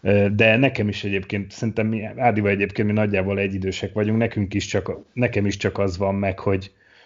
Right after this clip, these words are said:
hogy, hogy megtörtént ez a, a dolog, de, de nem tudom így, így konkrétan kép-, tehát így képben nem tudom magamat helyezni ezzel kapcsolatban, mert egyrészt a sportágat sem figyelem, másrészt az akkor nagyon távol volt tőlünk.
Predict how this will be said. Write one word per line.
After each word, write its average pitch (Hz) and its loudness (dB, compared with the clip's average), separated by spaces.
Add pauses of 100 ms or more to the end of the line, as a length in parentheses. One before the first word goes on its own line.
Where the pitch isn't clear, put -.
(100)
hogy, 98 0
hogy 107 0
megtörtént 104 0
ez 98 0
a, 95 4
a 104 4
dolog, 110 4
de, 110 2 (680)
de 110 0
nem 110 4
tudom 98 -2
így, 98 -4
így 110 -2
konkrétan 98 -2
kép-, 98 0
tehát 113 0
így 117 -2
képben 113 4
nem 107 4
tudom 98 -4
magamat 95 -4
helyezni 92 0
ezzel 92 -2
kapcsolatban, 110 2
mert 110 4
egyrészt 101 0
a 107 -4
sportágat 120 2
sem 120 -2
figyelem, 110 0
másrészt 110 0
az 107 0
akkor 110 0
nagyon 92 2
távol 90 2
volt 90 -2
tőlünk. 117 2